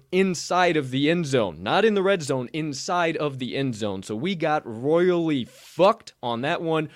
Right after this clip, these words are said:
or we would have absolutely obliterated the books. It was a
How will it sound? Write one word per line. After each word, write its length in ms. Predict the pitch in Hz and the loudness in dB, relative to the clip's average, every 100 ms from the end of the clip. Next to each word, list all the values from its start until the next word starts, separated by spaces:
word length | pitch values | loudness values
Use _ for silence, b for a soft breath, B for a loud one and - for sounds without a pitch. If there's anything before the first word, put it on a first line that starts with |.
| B B | B B
or 220 | 123 123 | -2 0
we 160 | 143 | 0
would 160 | 135 135 | 2 0
have 100 | 127 | 0
absolutely 680 | 123 120 - 117 117 113 113 | 0 -2 -4 -4 -2 -2 -2
obliterated 840 | 110 98 117 117 104 101 95 92 | -2 -2 -2 -2 -2 -4 -4 -8
the 60 | |
books. 380 | 87 92 85 - - B - | -6 -6 -6 -10 -18 B -6
It 140 | 113 | -4
was 320 | 104 113 107 - | 0 0 0 -2
a 320 | 117 117 117 | 0 0 0